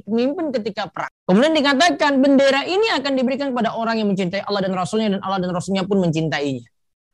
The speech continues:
Tuh, para sahabat kemudian rebukan semua yang mereka bicarain. "Ini kayaknya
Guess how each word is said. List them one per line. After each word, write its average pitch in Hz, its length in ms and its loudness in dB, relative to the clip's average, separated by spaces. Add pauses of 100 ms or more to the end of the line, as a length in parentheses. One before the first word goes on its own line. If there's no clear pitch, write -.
(180)
Tuh, 269 160 2
para - 320 -8
sahabat 127 320 -2
kemudian 131 320 2
rebukan 135 480 2
semua 135 240 -4
yang 127 80 -6
mereka 127 240 -2
bicarain. 135 400 2
"Ini 160 240 0
kayaknya 156 260 -4